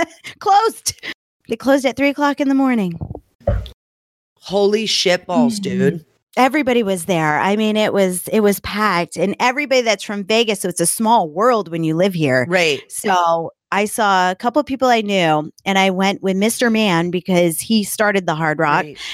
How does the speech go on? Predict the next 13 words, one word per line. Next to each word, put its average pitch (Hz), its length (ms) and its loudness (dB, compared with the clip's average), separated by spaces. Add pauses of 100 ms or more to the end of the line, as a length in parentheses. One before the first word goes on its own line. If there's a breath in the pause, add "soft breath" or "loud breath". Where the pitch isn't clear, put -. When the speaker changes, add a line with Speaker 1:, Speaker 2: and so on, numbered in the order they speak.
(240 loud breath)
Speaker 1:
So 247 220 2
he 302 220 -4
knew 285 140 0
everybody. 208 680 0
So 214 120 -2
I 262 120 2
just 330 240 -4
sat 226 280 0
back 202 540 0 (400 soft breath)
and 208 300 0
just 185 340 0
chilled 139 460 -2
while 135 440 0